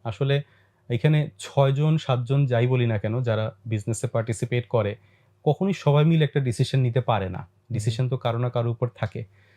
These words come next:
Speaker 1: তো, আহ, মোটামুটি হচ্ছে যে আমি, জিলানি, আব্দুর রহমান নোবেল, আহ, এই তিনজন একটু মেজর ডিসিশনগুলোই নিয়েছি। আর, আহ, বাকি যারা ছিলেন তারা এই বিষয়ে আমাদেরকে অবশ্যই অনেক সাহায্য করেছেন।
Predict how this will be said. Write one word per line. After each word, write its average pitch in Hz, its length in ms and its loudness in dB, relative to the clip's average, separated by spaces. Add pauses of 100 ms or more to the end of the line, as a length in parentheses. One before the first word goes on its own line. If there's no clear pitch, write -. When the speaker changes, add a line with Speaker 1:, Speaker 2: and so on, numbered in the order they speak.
(240)
Speaker 1:
তো, 110 280 0 (280)
আহ, - 720 -6 (340)
মোটামুটি 175 720 2
হচ্ছে 175 300 0
যে 175 180 0
আমি, 135 280 2
জিলানি, 131 600 0
আব্দুর 117 260 -2
রহমান 120 240 2
নোবেল, 117 380 0 (440)
আহ, 110 380 0
এই 135 160 0
তিনজন 165 520 4
একটু 127 180 -2
মেজর 123 280 2
ডিসিশনগুলোই 123 880 0
নিয়েছি। 110 460 0 (480)
আর, 104 400 0
আহ, 107 500 -4
বাকি 120 320 -2
যারা 123 200 2
ছিলেন 127 440 0
তারা 117 460 0
এই 113 100 -2
বিষয়ে 113 340 -2
আমাদেরকে 110 460 -2
অবশ্যই 110 400 -4
অনেক 113 280 -2
সাহায্য 104 460 0
করেছেন। - 380 -8